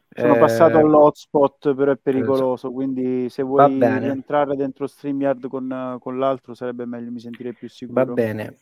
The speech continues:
Speaker 2: va bene, ci provo, non garantisco le performance del nostro M C però, eh.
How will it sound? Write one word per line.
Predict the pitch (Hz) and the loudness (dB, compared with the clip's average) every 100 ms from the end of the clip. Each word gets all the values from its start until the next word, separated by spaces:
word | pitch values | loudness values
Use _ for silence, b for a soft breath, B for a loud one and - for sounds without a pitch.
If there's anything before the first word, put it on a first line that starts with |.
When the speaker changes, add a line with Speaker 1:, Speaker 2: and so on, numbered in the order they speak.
| _ | _
Speaker 2:
va | - 117 110 | -20 -12 -6
bene, | 120 151 165 | 0 0 -2
ci | 156 143 | -6 -10
provo, | 135 120 117 120 | -8 -6 -4 -4
non | 123 113 113 | -4 -6 -4
garantisco | 113 113 117 117 - | -4 -4 -6 -10 -8
le | |
performance | 113 110 - 113 110 104 - | -6 -6 -4 -2 -4 -8 -8
del | 113 | -8
nostro | 110 - 110 | -8 -6 -6
M | |
C | 104 - - | -6 -12 -14
però, | - 117 113 127 | -12 -12 -8 -8
eh. | 156 | -8